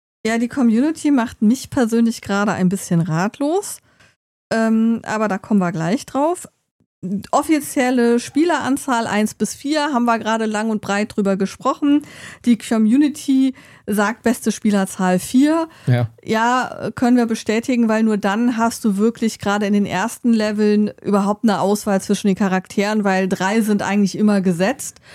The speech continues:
Speaker 1: Und wenn du mit drei Leuten spielst, dann weißt du, mit welchen drei Charakteren spielst und du hast gar keine Varianz drin.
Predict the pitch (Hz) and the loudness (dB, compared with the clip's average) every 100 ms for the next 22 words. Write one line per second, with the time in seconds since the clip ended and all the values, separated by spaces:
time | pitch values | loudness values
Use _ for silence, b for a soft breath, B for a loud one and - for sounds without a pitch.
0 | B - 202 208 214 202 190 196 185 202 | B -2 0 2 2 0 0 0 0 0
1 | 208 - 208 196 196 185 185 196 202 180 | -2 0 0 2 0 2 0 0 0 0
2 | 185 202 175 175 175 170 160 - 214 214 | 0 0 0 0 -2 -6 -6 -4 0 0
3 | 208 - 208 190 185 180 - 170 185 185 | -2 0 0 0 -2 -2 -2 -6 -2 0
4 | 165 156 165 180 151 - - 165 - | 0 -2 -4 -4 -6 -8 -10 -10 -8